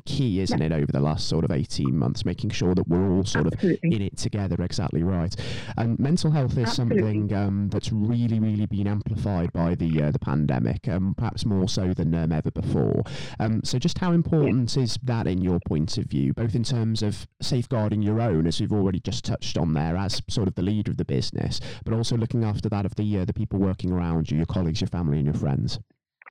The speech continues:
Speaker 2: Yes. Um, m-, my colleagues at work, um, are, they become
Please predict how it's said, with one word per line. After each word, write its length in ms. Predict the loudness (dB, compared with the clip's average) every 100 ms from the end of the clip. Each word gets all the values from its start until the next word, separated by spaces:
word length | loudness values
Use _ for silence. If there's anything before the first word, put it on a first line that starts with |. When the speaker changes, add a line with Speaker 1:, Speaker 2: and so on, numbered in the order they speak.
| -20 -20 -20 -10 0
Speaker 2:
Yes. 240 | 4 4 2 -4 _ _ -20 -20 _ _
Um, 460 | 2 6 8 6 6
m-, 140 | 2 2 _ _ _ _ -20 _ _ _
my 200 | 2 4
colleagues 580 | 2 4 6 6 4 2
at 120 | 0 2
work, 380 | 4 2 0 -6 -16 _ _
um, 560 | 2 4 6 6 6 2 -2 _ -2
are, 520 | 0 2 2 0 -2 -8 _ _ _ _ _ _ _ _ _ -12 -12 _ _
they 160 | 4 6
become 580 | 4 4 4 6 6